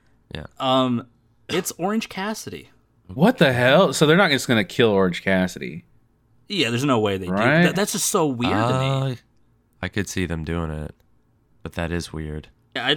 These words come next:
Speaker 2: I thought that was, like, such a weird choice. Like, I mean, there's a lot of matches upcoming that I'm really excited for, but yeah, I thought that was a really odd choice.
Speaker 1: This is how it plays out. Like, <clears throat> Wardlow and Orange Cassidy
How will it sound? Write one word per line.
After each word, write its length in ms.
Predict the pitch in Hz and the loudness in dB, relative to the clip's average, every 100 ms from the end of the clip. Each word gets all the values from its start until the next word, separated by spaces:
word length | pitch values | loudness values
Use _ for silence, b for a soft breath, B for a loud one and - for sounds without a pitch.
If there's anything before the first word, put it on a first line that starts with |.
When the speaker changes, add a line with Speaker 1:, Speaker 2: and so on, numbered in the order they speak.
| 143 | -2
Speaker 2:
I 40 | 147 | -6
thought 160 | 190 | -6
that 60 | 170 | -8
was, 80 | 143 | -8
like, 100 | 131 | -8
such 220 | - 143 | -10 -8
a 60 | 135 | -8
weird 320 | 107 104 95 | -8 -10 -10
choice. 500 | - 120 110 92 - | -12 -10 -8 -10 -12
Like, 240 | 95 92 | -14 -10
I 40 | - | -4
mean, 200 | 123 131 | -2 0
there's 140 | 160 | 0
a 60 | - | 0
lot 260 | 123 127 120 | -2 -2 -2
of 60 | |
matches 380 | 104 104 - 95 - | -4 -6 -8 -14 -14
upcoming 500 | 92 - 139 113 95 | -14 -8 -8 -6 -10
that 100 | 90 | -14
I'm 180 | 95 | -14
really 180 | 95 92 | -14 -14
excited 440 | 92 - 92 90 - | -16 -14 -14 -16 -18
for, 240 | - 90 | -18 -18
but 240 | 90 87 - | -18 -20 -18
yeah, 160 | 117 101 | -16 -14
I 20 | |
thought 140 | 131 | -14
that 80 | 135 | -10
was 80 | 104 | -10
a 60 | 98 | -12
really 240 | 95 92 | -16 -18
odd 200 | 90 90 | -18 -18
choice. 440 | - 90 87 - - - - - | -20 -20 -20 -20 -20 -20 -18 -12
Speaker 1:
This 220 | 113 123 | -4 -2
is 140 | 131 127 | 0 2
how 180 | 113 | 2
it 100 | 113 - | 2 -2
plays 300 | 101 95 82 | -6 -4 -6
out. 340 | 76 78 - | -8 -8 -8
Like, 300 | 73 76 - | -18 -18 -10
<clears throat> 480 | - - - - 90 | -8 -8 -12 -14 -10
Wardlow 720 | 92 95 92 92 92 92 90 | -4 -4 0 0 2 2 0
and 440 | 85 85 85 85 - | -4 -4 -4 -6 -6
Orange 280 | 90 90 - | -8 -8 -6
Cassidy 680 | 87 82 - 85 82 80 | -4 -4 -6 -8 -8 -8